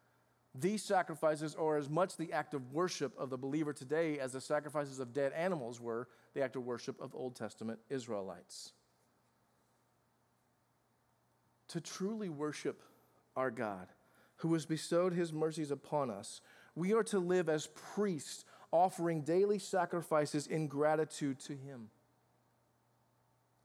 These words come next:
And what we to, are to offer is our bodies. But why our bodies? I thought he wanted our hearts.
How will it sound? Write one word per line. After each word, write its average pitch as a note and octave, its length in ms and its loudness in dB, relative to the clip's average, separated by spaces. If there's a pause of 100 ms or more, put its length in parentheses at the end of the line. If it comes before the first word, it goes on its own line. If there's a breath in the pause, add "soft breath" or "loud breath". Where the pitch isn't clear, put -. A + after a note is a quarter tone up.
(120)
And A2 140 -8
what D3 180 -2
we F#3+ 140 -6
to, - 180 -12
are D3 180 -6
to - 220 -10
offer C#3 400 -6
is B2 140 -8
our A#2 200 -8
bodies. G#2+ 580 -10 (1160)
But D3+ 140 -4
why D3+ 280 -2
our D#3 180 -2
bodies? C3 400 -2
I C3+ 100 -2
thought F3 300 -2
he F3 80 -4
wanted D3 320 -4
our A2 120 -4
hearts. - 600 -8